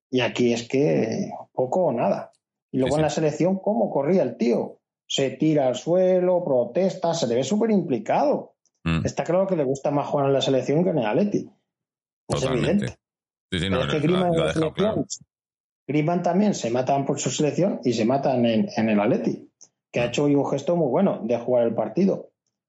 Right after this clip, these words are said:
Speaker 2: Sí,
Speaker 1: Coño,
Speaker 2: sí.
Speaker 1: que la final del Mundial fue el dieciocho de diciembre y hoy estamos a veintinueve.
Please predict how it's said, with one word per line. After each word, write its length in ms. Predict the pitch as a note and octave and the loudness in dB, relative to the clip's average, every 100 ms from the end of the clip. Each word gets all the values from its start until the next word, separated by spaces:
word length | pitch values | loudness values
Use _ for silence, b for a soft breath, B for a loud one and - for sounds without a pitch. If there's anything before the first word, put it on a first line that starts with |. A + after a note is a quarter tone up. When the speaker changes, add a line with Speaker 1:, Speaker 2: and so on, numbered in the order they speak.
| - | -6
Speaker 2:
Sí, 80 | C3+ | -2
Speaker 1:
Coño, 160 | D#3+ G#2 | -2 -2
Speaker 2:
sí. 60 | |
Speaker 1:
que 220 | A#2+ A#2 F2 | -2 0 0
la 180 | A#2 | 0
final 280 | - A#2+ C3 | 0 -2 0
del 80 | C#3+ | 0
Mundial 340 | D3 D3 D3+ D#3+ | 2 2 0 0
fue 160 | F#3+ | 0
el 80 | G3+ | 2
dieciocho 560 | F#3+ - D3 - C#3 B2 | 2 0 -2 -2 -2 0
de 320 | B2+ A#2+ A2+ | 0 2 2
diciembre 480 | A2+ A2 F#3 G3+ C#3 | 0 0 2 2 2
y 40 | |
hoy 60 | C#3 | 0
estamos 460 | - D#3+ F3+ - | -2 0 0 0
a 60 | C#3 | 0
veintinueve. 720 | C3 B2 A#2 F3 G3 - | 2 0 0 0 0 -4